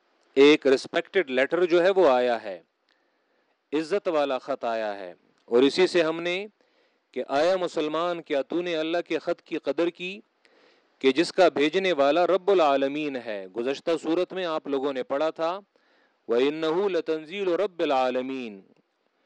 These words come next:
یہاں پہ پیغمبر ہے لیکن انسان ہے، تو کہاں رب العالمین اور کہاں ایک انسان اور ایک پیغمبر؟ کوئی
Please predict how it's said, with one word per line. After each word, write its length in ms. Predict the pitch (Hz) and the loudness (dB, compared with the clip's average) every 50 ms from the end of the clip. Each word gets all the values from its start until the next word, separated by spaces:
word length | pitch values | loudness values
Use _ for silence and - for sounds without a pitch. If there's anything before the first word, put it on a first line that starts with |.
| _ _ _ _ | _ _ _ _
یہاں 360 | - 117 123 139 147 165 185 | -12 -6 -6 -4 -4 -4 -6
پہ 380 | 185 175 185 190 190 202 214 233 226 _ _ _ _ _ _ - | -6 -6 -6 -6 -6 -6 -8 -10 -14 _ _ _ _ _ _ -8
پیغمبر 540 | - 127 131 127 151 165 175 196 202 196 175 | -8 -6 -4 -4 -6 -6 -2 -2 -2 0 0
ہے 140 | 180 214 240 | -2 -4 -2
لیکن 320 | 240 220 - - 180 156 | -4 -4 -6 -6 -10 -10
انسان 500 | 123 127 123 120 - - 143 139 135 123 | -10 -12 -12 -12 -12 -10 -8 -8 -8 -8
ہے، 280 | 117 110 113 101 92 87 - _ _ _ _ _ - _ _ _ _ _ _ _ _ - | -10 -10 -12 -12 -12 -14 -18 _ _ _ _ _ -20 _ _ _ _ _ _ _ _ 0
تو 120 | - 120 | 0 0
کہاں 360 | 113 - 139 143 160 175 190 180 | 2 2 2 2 4 4 4 4
رب 240 | 165 185 180 175 | 4 2 2 2
العالمین 760 | 202 190 175 160 160 160 160 165 160 170 185 208 208 202 185 | 2 4 4 4 4 4 2 0 -2 -2 -4 -4 -4 -2 -2
اور 100 | 165 143 | -2 -2
کہاں 380 | 131 - - 139 135 147 165 165 | -2 -2 -4 -4 -2 -2 0 0
ایک 200 | 165 170 160 - | -2 -2 -2 -6
انسان 460 | 147 139 131 - 151 151 165 170 170 | -8 -8 -8 -4 -4 -2 0 0 0
اور 100 | 160 156 | 0 0
ایک 160 | 151 139 _ | 0 -2 _
پیغمبر؟ 500 | - 160 156 160 170 175 175 180 185 185 190 196 - _ _ _ _ _ _ _ - | -4 -4 -4 -4 -4 -4 -2 0 0 0 -2 -4 -6 _ _ _ _ _ _ _ -2
کوئی 520 | - 143 156 165 185 185 185 180 170 151 | 2 4 6 6 6 4 0 -2 -4 -6